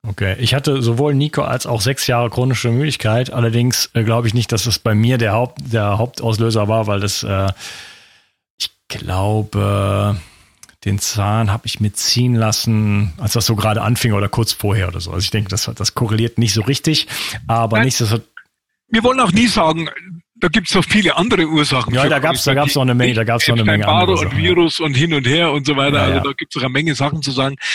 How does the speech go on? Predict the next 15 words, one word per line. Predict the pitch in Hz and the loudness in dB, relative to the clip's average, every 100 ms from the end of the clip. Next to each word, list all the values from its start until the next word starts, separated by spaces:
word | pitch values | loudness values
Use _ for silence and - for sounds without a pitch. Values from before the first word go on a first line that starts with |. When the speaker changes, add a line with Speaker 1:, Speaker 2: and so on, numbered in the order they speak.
| - | -2
Speaker 1:
Ja. | 202 - | -4 -4
Speaker 2:
Äh, | 190 196 190 | -2 0 0
so, | - 254 | -2 -2
so | 175 - 240 | 0 -2 2
wollen | 233 226 | 0 0
wir's | 220 | 0
ja | 196 | 0
auch | 180 | 0
nicht, | 190 160 180 | -2 -4 -6
nicht | 156 - | -6 -2
sagen. | 170 156 123 - - - - - - | -2 -2 -8 -16 -14 -14 -12 -6 0
Allerdings | 175 254 277 269 - | 2 4 2 0 -2
muss | 240 | 0
ich | 226 - | 0 2
sagen, | 185 180 190 | 2 2 -2